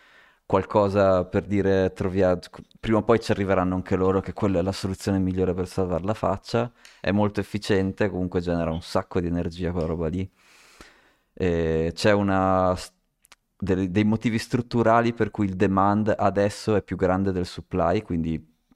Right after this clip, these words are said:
il prezzo può andare solo da una parte, e quindi, ecco, anche quello non mi spaventa più di tanto se dovessi allocare di più.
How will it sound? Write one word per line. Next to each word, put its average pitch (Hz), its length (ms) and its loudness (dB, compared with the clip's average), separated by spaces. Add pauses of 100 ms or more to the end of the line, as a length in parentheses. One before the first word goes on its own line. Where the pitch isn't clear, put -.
(120)
il - 140 -8
prezzo - 380 -6
può 90 120 -4
andare 85 180 -2
solo 92 200 -2
da 87 100 -2
una 85 140 -2
parte, 95 580 -4 (840)
e 110 100 -4
quindi, 98 300 0
ecco, 87 380 0
anche 98 240 0
quello 104 280 2
non 98 180 2
mi 95 80 -2
spaventa 95 480 0
più - 140 -6
di 90 60 -2
tanto 90 380 -2
se 98 100 -8
dovessi 87 320 -6
allocare 85 400 -2
di 87 120 -10
più. 113 320 -2